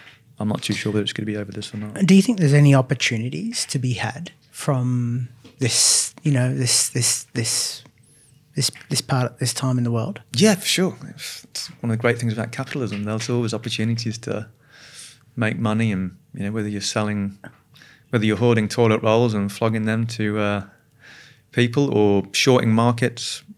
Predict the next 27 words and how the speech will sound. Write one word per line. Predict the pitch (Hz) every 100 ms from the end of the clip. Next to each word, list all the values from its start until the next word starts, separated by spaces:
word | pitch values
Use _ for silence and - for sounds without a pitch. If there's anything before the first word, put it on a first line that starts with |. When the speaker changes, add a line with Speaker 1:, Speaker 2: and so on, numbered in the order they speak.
| -
Speaker 1:
or, | 101 98 95 95 95 - - - _
you |
know, | 107
investing | 104 107 113 117 110
in | 107 104 101 - _ _ _ -
asset | 107 - 117
classes | 113 107 107
that | 107
you | 107
think | 101 110 107
are | 107
gonna, | 110 104 98 - _ _ _
um, | - - - -
protect | 120 123 123
you | 117
for | -
the | 113
future. | - 120 117 - 131 117 - _ - - - _ _
You | 117
know, | 110
whether | 107
you | 110
decide | 107 - 107
to | -
take | - 107 104 107 - _ _ _
physical | - 113 110 101
gold, | 98 101 104 101 98